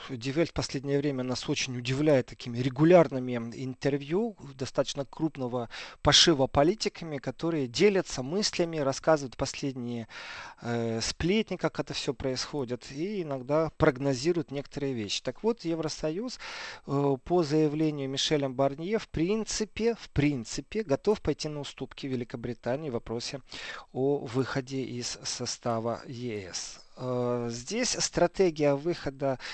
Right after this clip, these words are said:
Великобритании, в, в принципе, сводится только к одному.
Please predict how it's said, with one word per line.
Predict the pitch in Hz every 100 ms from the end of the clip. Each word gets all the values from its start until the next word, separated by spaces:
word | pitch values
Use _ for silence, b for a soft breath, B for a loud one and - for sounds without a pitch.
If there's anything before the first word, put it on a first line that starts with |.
| B B
Великобритании, | 120 151 - 147 143 151 - 254 262 165 131 113 -
в, | - - - -
в | -
принципе, | 156 180 139 - -
сводится | 120 190 233 -
только | 180 - -
к |
одному. | 143 143 165 117 92